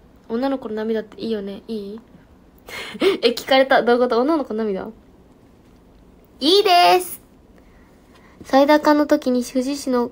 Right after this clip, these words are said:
学校給食でって言った時初公開。そう。あの、富士市で、富士市の学校の給食でサイダー缶っていう、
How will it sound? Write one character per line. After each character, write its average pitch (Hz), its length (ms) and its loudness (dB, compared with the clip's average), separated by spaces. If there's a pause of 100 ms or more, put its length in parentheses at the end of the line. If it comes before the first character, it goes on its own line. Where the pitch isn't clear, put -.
学 226 180 -8
校 254 140 0
給 262 160 -4
食 233 200 -6
で 233 100 2
っ - 20 2
て 233 160 -14
言 - 20 -20
っ - 40 -20
た - 80 -20
時 226 140 -8
初 214 160 -10
公 254 160 0
開。 226 160 -6
そ 277 440 4
う。 - 320 -20 (680)
あ - 80 0
の、 226 100 2
富 247 140 2
士 285 100 0
市 302 140 0
で、 233 480 6
富 240 140 -2
士 294 120 0
市 339 140 2
の 247 240 6
学 226 160 4
校 262 220 6
の 262 120 4
給 262 160 -2
食 262 200 2
で 262 180 4
サ 269 160 2
イ 285 60 4
ダ 285 160 6
ー - 20 -8
缶 285 220 2
っ 269 40 -10
て 277 160 -2
い 277 280 0
う、 269 80 -6